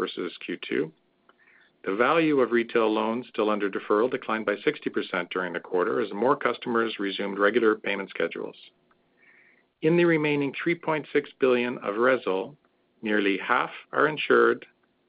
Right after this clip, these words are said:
and the L T V of the uninsured portion is sixty percent. Just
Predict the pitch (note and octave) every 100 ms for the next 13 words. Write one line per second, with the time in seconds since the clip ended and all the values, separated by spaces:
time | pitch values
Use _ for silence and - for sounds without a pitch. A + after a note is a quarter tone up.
0 | - G#2 G#2+ B2 C3+ C#3+ B2+ B2+ A#2+ A2+
1 | A#2 A#2+ - A2 G2+ G#2+ A2 - B2+ D3
2 | F3+ A2 - A#2 - G#2+ G2 - F2+ F2+
3 | - _ _ _ _ _ _ _ _ _
4 | _ - F#2+